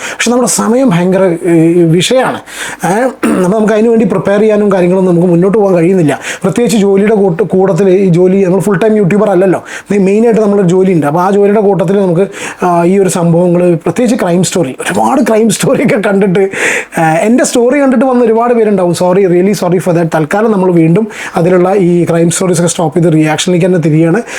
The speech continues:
സ്പെഷ്യൽ ആയിട്ടുള്ള ചില കാറ്റഗറീസും കാര്യങ്ങളൊക്കെ ആയിട്ട് ഇതിൽ വരുന്നത് അത് നമ്മൾ വഴിയെ നമുക്ക് പറയാം. പക്ഷെ നമ്മൾ പഴയ റിയാക്ഷനിലേക്ക് തന്നെ പോവാണ്. പിന്നെ പിന്നീട്, ആ, slowly, ആ, മൂന്നാല് മാസം കൊണ്ട് Bigg Boss തുടങ്ങുന്ന സമയത്ത് നമ്മൾ Bigg Boss ആയിട്ട് ഇത് മുന്നോട്ട് കൊണ്ടുപോകും.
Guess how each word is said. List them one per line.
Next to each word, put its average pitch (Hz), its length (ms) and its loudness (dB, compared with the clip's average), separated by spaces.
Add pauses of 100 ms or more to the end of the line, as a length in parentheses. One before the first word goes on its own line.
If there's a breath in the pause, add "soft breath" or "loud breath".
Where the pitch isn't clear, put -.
സ്പെഷ്യൽ 294 420 -2
ആയിട്ടുള്ള 262 300 0
ചില 233 220 2
കാറ്റഗറീസും 208 500 0
കാര്യങ്ങളൊക്കെ 196 400 0
ആയിട്ട് 190 160 2
ഇതിൽ 180 160 2
വരുന്നത് 165 420 0 (180)
അത് 180 120 0
നമ്മൾ 220 180 0
വഴിയെ 220 300 2
നമുക്ക് 208 240 2
പറയാം. 165 260 0
പക്ഷെ - 340 -6
നമ്മൾ 220 180 0
പഴയ 214 240 0
റിയാക്ഷനിലേക്ക് 202 520 0
തന്നെ 208 120 0
പോവാണ്. 185 280 0
പിന്നെ 175 200 0
പിന്നീട്, 190 560 0 (340 loud breath)
ആ, 185 140 0
slowly, 208 540 0
ആ, 190 200 2
മൂന്നാല് 190 340 0
മാസം 196 300 0
കൊണ്ട് 202 140 0
Bigg 165 200 0
Boss 190 180 0
തുടങ്ങുന്ന 190 280 0
സമയത്ത് 175 240 0
നമ്മൾ 180 180 2
Bigg 165 160 0
Boss 175 220 0
ആയിട്ട് 175 140 2
ഇത് 170 100 2
മുന്നോട്ട് 165 300 0
കൊണ്ടുപോകും. 139 420 0